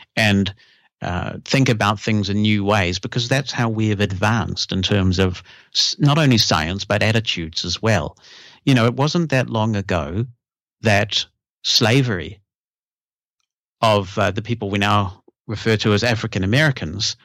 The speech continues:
was justified biblically. And, um, a lot of the people who are now saying that there is justification for discrimination against homosexuals would, a couple of hundred years ago,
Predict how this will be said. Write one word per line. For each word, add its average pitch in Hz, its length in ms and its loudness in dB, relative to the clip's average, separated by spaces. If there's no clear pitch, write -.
was 127 380 2
justified 107 800 -2
biblically. 139 600 -4
And, 113 440 2
um, 104 420 0
a 117 120 0
lot 104 180 0
of 123 60 -4
the - 60 -6
people 113 380 -2
who 104 180 -8
are 95 40 -2
now 101 460 0
saying 101 380 4
that 98 120 -2
there 98 140 -2
is 95 120 -4
justification 104 920 -2
for 95 400 -2
discrimination 101 1040 2
against 98 640 -2
homosexuals 90 880 -2
would, 117 500 2
a 113 60 -2
couple 117 260 -4
of 107 80 -6
hundred 107 320 -4
years 127 240 0
ago, 98 380 -2